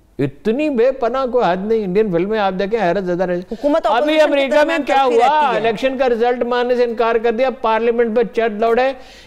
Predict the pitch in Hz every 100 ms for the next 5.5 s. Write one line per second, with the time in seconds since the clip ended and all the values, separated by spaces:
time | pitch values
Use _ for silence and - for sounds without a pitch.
0 | - 214 202 226 190 208 220 233 220 226
1 | 226 247 262 240 233 233 233 247 226 214
2 | 214 214 220 214 220 214 214 220 220 214
3 | 233 233 208 196 214 220 208 208 196 220
4 | 226 220 - - 202 196 190 - 117 139
5 | 226 277 294 311